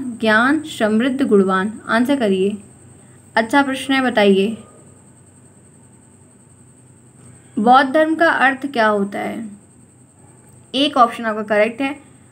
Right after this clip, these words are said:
उचित है, परफेक्ट है, सही है, ऑसम है, best है, wonderful। तो आपका right answer है ज्ञान।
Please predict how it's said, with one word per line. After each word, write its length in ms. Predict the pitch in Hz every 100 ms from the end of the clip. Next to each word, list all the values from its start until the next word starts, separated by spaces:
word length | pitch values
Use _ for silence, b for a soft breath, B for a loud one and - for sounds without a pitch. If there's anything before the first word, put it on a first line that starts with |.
| b _ 240
उचित 360 | 208 285 285
है, 140 | 285 285 277 -
परफेक्ट 540 | 226 220 - 269 262 285
है, 140 | 277
सही 560 | 277 - 220 233 247 269
है, 160 | 262 254 -
ऑसम 400 | - 233 247 240
है, 100 | 233 220 202
best 400 | 220 233 - 220
है, 140 | 233 262 -
wonderful। 480 | 214 208 208 - 214
तो 160 | 220
आपका 260 | 220 214 220
right 260 | 220 220 254
answer 260 | 233 240
है 180 | 240 202
ज्ञान। 320 | 180 156 247